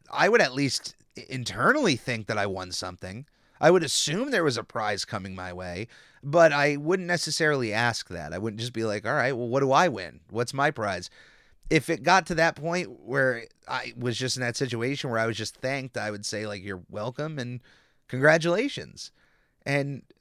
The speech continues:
I, there, yeah, there would still be the expectation, like, "Yeah, am I getting handed something? Is this, is, is there anything else?"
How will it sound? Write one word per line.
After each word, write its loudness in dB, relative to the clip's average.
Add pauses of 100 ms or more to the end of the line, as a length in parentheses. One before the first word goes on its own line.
(140)
I, 0
there, 6
yeah, 2
there 10
would 4
still 2
be 0
the 2
expectation, 2
like, -2
"Yeah, 0
am 0
I -4
getting -6
handed -8
something? -6
Is -4
this, -4
is, -10
is -10
there -2
anything -6
else?" -4